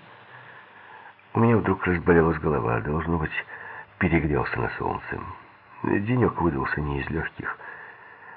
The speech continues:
Мне не хотелось уходить. Вы знаете, я с удовольствием пойду купаться. Где? Она подробно объяснила.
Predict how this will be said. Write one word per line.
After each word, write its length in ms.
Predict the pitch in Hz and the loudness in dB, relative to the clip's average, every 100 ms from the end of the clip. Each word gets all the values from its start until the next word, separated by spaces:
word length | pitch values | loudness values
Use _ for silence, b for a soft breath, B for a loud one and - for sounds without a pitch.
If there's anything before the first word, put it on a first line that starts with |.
| B | B
Мне 200 | - 147 | 2 4
не 100 | 147 | 6
хотелось 440 | - 131 151 85 - | 6 4 4 2 0
уходить. 600 | - - 62 - - - B B B B B B - | -2 -2 -6 -10 -12 -16 B B B B B B -10
Вы 540 | 131 113 110 107 113 123 | -4 0 2 2 2 4
знаете, 260 | 147 123 | 4 6
я 100 | 113 | 6
с 60 | 110 | 6
удовольствием 560 | 107 95 85 85 - 95 | 6 6 6 2 0 2
пойду 200 | 85 76 | 2 0
купаться. 420 | - - - - | -2 -2 -2 0
Где? 300 | - 92 160 - B B B B | 0 4 2 0 B B B B
Она 180 | - 180 | 2 4
подробно 540 | - 85 82 78 71 65 | 6 6 6 4 4 2
объяснила. 580 | 65 58 - 53 - | 2 -2 -2 -4 -6